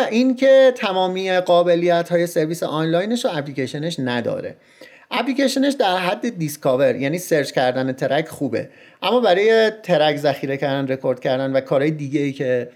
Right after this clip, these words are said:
اه، حتی یه ذره برای ارائه دادن ترک هم انقدر قوی نیست. اما نهایتاً من پیشنهادم اینه که اگر خواستید از ویکیلاک استفاده بکنید، از وبسایتش استفاده بکنید، اما اپلیکیشنش هم نصب داشته باشین رو گوشی، ضرری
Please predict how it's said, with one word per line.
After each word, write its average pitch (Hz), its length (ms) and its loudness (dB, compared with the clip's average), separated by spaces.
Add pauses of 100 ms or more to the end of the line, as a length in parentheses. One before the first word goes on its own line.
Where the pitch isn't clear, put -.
(440)
اه، 127 80 -4 (260)
حتی 165 400 -2 (140)
یه 170 240 2
ذره 165 420 2
برای 156 420 2
ارائه 131 320 2
دادن 127 360 0
ترک 139 340 -4
هم 170 140 -4
انقدر 123 300 -4
قوی 123 280 -4
نیست. 190 400 -4 (380)
اما 170 340 0
نهایتاً 196 600 0
من 220 220 0
پیشنهادم 196 680 -4
اینه 165 260 -6
که 214 460 0
اگر 190 200 0
خواستید - 440 -8
از 135 180 -8
ویکیلاک 143 420 -6
استفاده 147 440 -6
بکنید، 185 300 -6
از 147 140 -2
وبسایتش 175 600 -2
استفاده 147 460 -2
بکنید، 143 520 -6
اما 247 300 0 (100)
اپلیکیشنش 190 760 -4
هم 254 220 -2 (340)
نصب 220 520 -4
داشته 170 340 0
باشین 165 300 -2
رو 170 80 -4
گوشی، 175 280 -6
ضرری 170 640 0